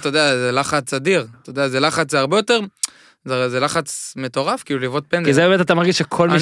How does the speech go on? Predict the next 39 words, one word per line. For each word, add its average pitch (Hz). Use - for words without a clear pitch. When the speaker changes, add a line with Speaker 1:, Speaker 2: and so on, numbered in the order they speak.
Speaker 2:
שצופה 226
בזה 165
Speaker 1:
אני, 156
Speaker 2:
קשור -
לזה 127
עכשיו. 123
Speaker 1:
אז 139
אני, 143
היה 170
לנו, 170
היה 156
לנו 170
משחק 135
לפני 139
שנה 147
וחצי 135
בשכתר, 123
אה, 117
חצי 151
גמר, 156
אני 143
חושב, 147
חצי 147
גמר 151
גביע, 131
או 123
רבע 147
גמר 147
גביע, 117
מול 135
דינמו, 156
כי, 127
אה, 123
אצטדיון 143
מפוצץ, 143
ארבעים, 135
חמישים 135
אלף 139
איש 123